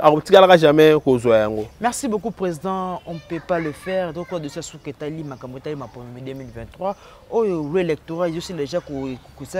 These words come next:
Speaker 2: étudié dans le cadre de l'Assemblée nationale, mais tout ce que moi, déjà, tchunga que Jean-Pierre Bemba Bassi, kozala, eh,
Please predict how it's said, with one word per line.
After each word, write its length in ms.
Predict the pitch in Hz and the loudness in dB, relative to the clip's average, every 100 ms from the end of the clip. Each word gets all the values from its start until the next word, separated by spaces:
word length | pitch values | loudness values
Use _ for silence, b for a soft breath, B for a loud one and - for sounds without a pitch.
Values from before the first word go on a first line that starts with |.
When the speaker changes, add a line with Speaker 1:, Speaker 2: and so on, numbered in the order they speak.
| 156 | -4
Speaker 2:
étudié 680 | 135 - 135 127 175 175 175 | -6 -10 -18 -8 -4 -4 -6
dans 80 | 131 | -10
le 60 | |
cadre 200 | 120 151 - | -8 -8 -8
de 60 | 123 | -16
l'Assemblée 460 | - 131 131 143 | -16 -16 -12 -10
nationale, 480 | 139 127 143 170 220 | -10 -10 -10 -6 -6
mais 120 | 175 | -6
tout 80 | 147 | -12
ce 80 | 165 | -16
que 100 | 175 | -10
moi, 160 | 180 | -8
déjà, 300 | 160 151 202 202 b b b - | -6 -4 -6 -6 b b b -18
tchunga 400 | - 240 202 160 | -10 -8 -6 -6
que 440 | - 156 147 135 131 | -6 -6 -6 -8 -10
Jean-Pierre 360 | 139 170 147 156 | -12 -14 -12 -12
Bemba 280 | 147 170 139 | -10 -10 -10
Bassi, 380 | 131 127 160 151 | -12 -16 -16 -14
kozala, 540 | 139 123 110 110 101 - b b _ - | -14 -14 -12 -12 -16 -18 b b _ -16
eh, 300 | 117 113 110 | -14 -14 -14